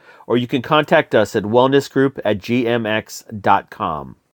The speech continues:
At the end of this podcast, we'll be giving you instructions on how to get a resource guide we put together, but don't feel like you have to do this alone. And if you get value from our podcast, please give us a five-star rating on iTunes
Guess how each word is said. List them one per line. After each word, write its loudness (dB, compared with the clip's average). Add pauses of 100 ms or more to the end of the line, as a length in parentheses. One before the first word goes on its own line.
(120)
At 0
the 2
end 4
of 0
this 4
podcast, 4
we'll 2
be -2
giving -2
you -2
instructions -4
on -2
how 2
to 2
get 0
a -4
resource -4
guide 0
we -2
put -8
together, -2 (340)
but 0
don't 4
feel 2
like 0
you -2
have 0
to -20
do -4
this -4
alone. -6 (240)
And 6
if 4
you 2
get 6
value 6
from 0
our 4
podcast, 2
please 0
give -2
us -6
a -4
five-star 4
rating 2
on 0
iTunes -2